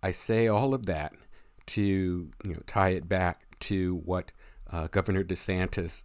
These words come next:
uh, has been doing and is doing in the state of Florida, and by example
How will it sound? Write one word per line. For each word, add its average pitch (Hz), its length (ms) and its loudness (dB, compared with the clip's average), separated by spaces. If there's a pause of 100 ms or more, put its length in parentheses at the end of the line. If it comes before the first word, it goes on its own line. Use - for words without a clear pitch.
uh, 80 260 -4
has 85 400 -2
been 87 240 0
doing 92 340 2
and 82 120 -2
is 90 200 0
doing 90 460 0
in 90 220 -2
the 87 80 -2
state 85 300 -2
of 85 80 -6
Florida, 85 560 2 (480)
and 92 360 0
by 95 200 4
example 92 920 0